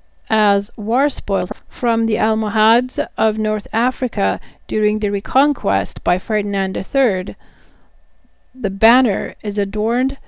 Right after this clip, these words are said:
with borders of Arabic inscriptions.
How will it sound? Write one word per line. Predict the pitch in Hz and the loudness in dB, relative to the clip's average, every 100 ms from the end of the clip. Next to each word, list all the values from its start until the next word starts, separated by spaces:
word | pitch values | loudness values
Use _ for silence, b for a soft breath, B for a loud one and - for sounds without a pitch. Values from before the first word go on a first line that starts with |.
| b b - | b b -16
with | 220 220 254 - | -4 0 0 0
borders | 208 196 196 190 - | 0 0 0 -2 -6
of | 214 214 - | -6 -6 -2
Arabic | 220 214 208 202 - | 0 2 -2 -6 -6
inscriptions. | 214 196 - 262 240 - - 233 - - | -4 -4 -4 -2 -2 -6 -10 -12 -16 -16